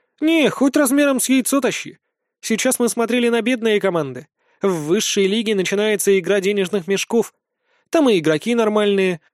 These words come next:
все сплошь воины и боевые маги. Гоблинка зевнула. Плескавшаяся из неё во время матча энергия испарилась без следа.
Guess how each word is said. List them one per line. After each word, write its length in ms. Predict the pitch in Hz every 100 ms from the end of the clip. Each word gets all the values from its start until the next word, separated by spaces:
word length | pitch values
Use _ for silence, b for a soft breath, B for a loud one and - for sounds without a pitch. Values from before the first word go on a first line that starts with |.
| _
все 300 | - - 254
сплошь 340 | - 226 208
воины 400 | 196 269 262 196
и 60 | 170
боевые 420 | 170 185 202 175
маги. 440 | 147 147 131 139 - _ _ _ _ _ -
Гоблинка 480 | 196 311 247 226 208
зевнула. 520 | 190 196 269 180 107 _ _ _
Плескавшаяся 800 | - 185 - 294 - 226 - 226
из 80 | 202
неё 240 | 220 240
во 80 | 226
время 260 | 202 220 208
матча 380 | 214 - 196
энергия 560 | 175 196 247 190 208 185 B B
испарилась 640 | 247 - 185 156 170 147
без 160 | 147 -
следа. 460 | - 135 127 -